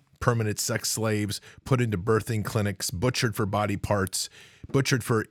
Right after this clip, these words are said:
for, for the ritual rite of sacrifice,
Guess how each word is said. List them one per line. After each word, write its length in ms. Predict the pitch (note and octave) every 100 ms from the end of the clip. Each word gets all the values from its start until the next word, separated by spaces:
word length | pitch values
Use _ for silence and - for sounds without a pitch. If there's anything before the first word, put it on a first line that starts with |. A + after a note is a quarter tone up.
| A2
for, 260 | G2 A2 G2 F2 A#2+ - _ - G2
for 280 | - G#2 F2+
the 260 | F2+ D#2+ -
ritual 400 | G2 A2+ - G#2+
rite 320 | F#2+ G2+ G2
of 80 | -
sacrifice, 840 | - G#2+ - G#2 - G#2 F#2+ -